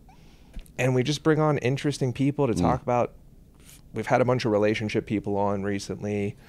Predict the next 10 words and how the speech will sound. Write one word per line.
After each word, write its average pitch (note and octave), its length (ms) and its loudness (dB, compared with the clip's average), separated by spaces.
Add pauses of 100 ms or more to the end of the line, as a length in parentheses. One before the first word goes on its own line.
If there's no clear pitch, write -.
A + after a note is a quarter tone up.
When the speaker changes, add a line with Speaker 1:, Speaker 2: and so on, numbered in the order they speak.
(800)
Speaker 1:
We've A2+ 200 2
had G2+ 580 2
health A2+ 340 2
gurus, G#2 640 0
just - 280 -8 (120)
all A2+ 240 0
these C3 240 0
different B2+ 320 0
things C3 280 -2
that A2+ 160 4